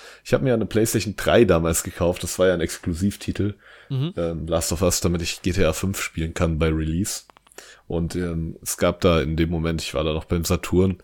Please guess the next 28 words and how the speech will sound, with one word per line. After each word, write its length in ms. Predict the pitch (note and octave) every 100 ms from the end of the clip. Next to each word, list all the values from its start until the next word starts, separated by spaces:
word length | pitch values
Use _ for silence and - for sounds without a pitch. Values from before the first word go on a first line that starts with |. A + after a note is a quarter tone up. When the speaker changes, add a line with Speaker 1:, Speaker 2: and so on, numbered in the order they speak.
| - - -
Speaker 1:
es 140 | -
war 80 | -
noch 100 | E2
nicht 220 | E2 E2+
so 120 | - F2
mit 180 | F2
dem 100 | F2+
Internet 500 | E2 G2 G2+ F#2 F#2
und 120 | F#2 F2+
sowas. 500 | F#2+ G2+ G2 - - _ - - - -
Also 300 | E2 D2+ D2+
wäre 200 | E2+ F2+
schon 200 | - D#2
möglich 340 | E2 - -
gewesen, 380 | - F2+ F2+ E2
aber 200 | D2+ D2+
war 140 | D2
noch 80 | D#2
nicht 220 | E2 E2
so 120 | -
in 140 | D#2 D2+
meiner, 380 | E2 F2 E2+ - - - - -
in 40 |
meinem 220 | E2+ F#2
Dunstkreis 640 | F2+ G#2 - - G2+ F#2+
verbreitet. 640 | - G2 - F#2 - A2 - - - - -
Und, 380 | F2+ F2 D#2+ -
ähm, 400 | D2+ E2+ E2